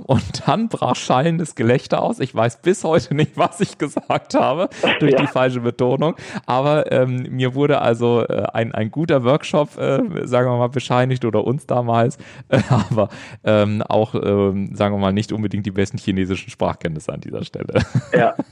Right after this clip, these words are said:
Speaker 2: Äh, bei mir ist ja meine Freundin Chinesin und dann hatte der
Speaker 1: Ah,
Speaker 2: Cousin,
Speaker 1: okay.
Speaker 2: äh, hat jetzt geheiratet.
Speaker 1: Ja.
Speaker 2: Übrigens kommt aus Wu-, kommt aus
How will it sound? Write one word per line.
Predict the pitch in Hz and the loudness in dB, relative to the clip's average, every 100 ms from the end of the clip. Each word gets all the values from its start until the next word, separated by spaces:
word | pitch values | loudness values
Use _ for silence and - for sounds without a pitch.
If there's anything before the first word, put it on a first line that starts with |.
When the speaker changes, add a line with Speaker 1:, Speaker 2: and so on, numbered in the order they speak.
| - - - 494 _ 160 | -6 -6 -4 -8 _ -2
Speaker 2:
Äh, | 131 | 2
bei | 135 | 2
mir | 143 | 2
ist | 165 | 2
ja | 151 | 0
meine | 143 143 | 2 0
Freundin | - 143 160 131 | 0 0 2 0
Chinesin | - 110 113 110 110 | 0 0 0 0 -2
und | 104 | 0
dann | 110 | 0
hatte | 120 123 | 0 0
der | 113 143 | 0 0
Speaker 1:
Ah, | 131 | 0
Speaker 2:
Cousin, | 98 120 127 82 | 2 2 0 -4
Speaker 1:
okay. | - | -2
Speaker 2:
äh, | 110 107 | 0 0
hat | 113 | 0
jetzt | 117 - | -2 -2
geheiratet. | 113 123 127 110 98 160 - | -2 2 2 2 0 -4 -2
Speaker 1:
Ja. | 131 95 98 - | -2 0 -4 -2
Speaker 2:
Übrigens | 143 156 | 0 0
kommt | - 143 | -2 0
aus | 139 117 | 0 0
Wu-, | 123 127 | -2 -2
kommt | - 156 | -2 -2
aus | - | 0